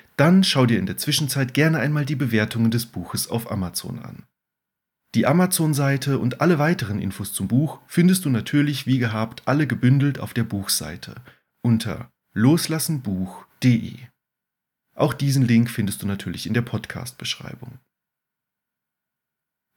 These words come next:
P S. Mit dem Hörbuch geht für mich ein Traum in Erfüllung. Ich arbeite nun schon seit dem Jahr zweitausendsiebzehn an diesem Buch und von Anfang an hatte ich die Vision,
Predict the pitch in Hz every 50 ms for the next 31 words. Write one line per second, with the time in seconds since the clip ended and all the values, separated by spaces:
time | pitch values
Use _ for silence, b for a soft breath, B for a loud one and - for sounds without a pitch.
0 | _ - 135 131 131 127 131 131 127 - _ _ - 98 92 82 - - - -
1 | - - _ _ _ _ _ _ _ _ _ _ _ _ _ _ _ _ _ _
2 | - 117 120 117 - 107 104 92 98 143 165 175 170 170 175 170 156 - - _
3 | - 135 135 143 139 - - 120 98 104 113 123 120 - - - - 120 110 113
4 | - - 107 104 101 98 87 87 87 - - - - - - - - - - _
5 | _ _ B B B B B B B - 123 - - 135 156 160 170 165 - 165
6 | 147 135 139 139 143 135 - - 131 120 113 104 135 131 139 160 175 - - -
7 | 156 147 143 117 113 113 110 113 117 113 - - - 110 110 123 139 151 - -
8 | 143 135 123 131 127 127 - 117 113 113 - - - 131 117 113 - - - 113
9 | 117 123 135 139 131 - - - 110 101 107 98 107 104 101 - 104 92 - 123
10 | - - - B B B B B B - 139 123 - 123 113 - - 143 160 185
11 | 185 - 185 170 - 120 123 120 120 123 - - - 143 143 - 170 143 127 127
12 | - 123 104 95 98 90 85 95 110 117 127 127 127 127